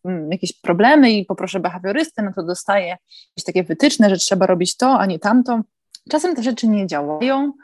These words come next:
i ja mówię, "Kurczę, no niby robię wszystko okej, mam milion wytycznych, jak się powinno z psem,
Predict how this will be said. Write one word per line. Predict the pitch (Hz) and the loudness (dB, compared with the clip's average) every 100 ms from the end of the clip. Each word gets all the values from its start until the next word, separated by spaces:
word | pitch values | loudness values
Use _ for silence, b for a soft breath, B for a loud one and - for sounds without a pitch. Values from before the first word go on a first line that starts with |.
| b b b | b b b
i | 208 | -6
ja | |
mówię, | 208 208 240 | -4 -4 -6
"Kurczę, | - 269 - 208 | -4 -4 -2 0
no | 208 | 2
niby | 277 381 | 4 2
robię | 370 294 | 0 -2
wszystko | 247 285 - 262 | -2 -6 -2 -4
okej, | 247 226 196 | -2 -2 0
mam | 185 190 | 0 0
milion | 226 302 339 320 | 0 0 -2 -2
wytycznych, | 294 - 226 - 185 180 196 | -6 -6 -6 -6 -10 -10 -8
jak | 202 - | -8 -6
się | 202 | -6
powinno | - 214 247 254 226 | 0 4 8 8 6
z | - | 0
psem, | - - 185 | -2 0 0